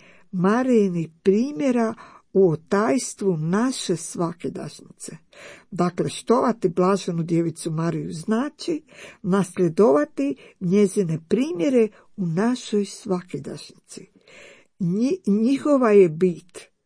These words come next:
predanost Bogu i zajedno s njim služenje bližnjima. Tada, e, e, e, tada s-, u takvu suradnju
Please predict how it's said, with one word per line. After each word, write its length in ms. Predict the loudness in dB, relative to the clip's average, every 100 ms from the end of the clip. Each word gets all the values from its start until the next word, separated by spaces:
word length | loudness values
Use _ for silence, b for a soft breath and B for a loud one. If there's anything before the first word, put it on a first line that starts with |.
| _ _ _ _
predanost 800 | 2 4 4 4 2 0 -2 -4 -4
Bogu 460 | 0 0 -2 -2 -2 -4 b b b _
i 100 | 0
zajedno 640 | 2 2 4 0 0 -4
s 160 | -4 -6
njim 240 | -4 -4
služenje 720 | -8 -2 0 2 0 0 2 0
bližnjima. 720 | 0 -2 -4 -10 -16 -16 -18 -18 b b b b b _ _ _ -2
Tada, 460 | 0 0 -2 -4 -6 -14 _ _ _ _ _ _ _ _ _ _ _ _ _
e, 80 | -2
e, 480 | 0 4 4 2 -2 -10 -2
e, 280 | 2 2 -2 0
tada 540 | 2 2 2 2 0 -10
s-, 200 | -6 -6 -4 0
u 100 | 0
takvu 460 | 2 2 2 0
suradnju 760 | -2 4 4 6 2 -2 -4 -6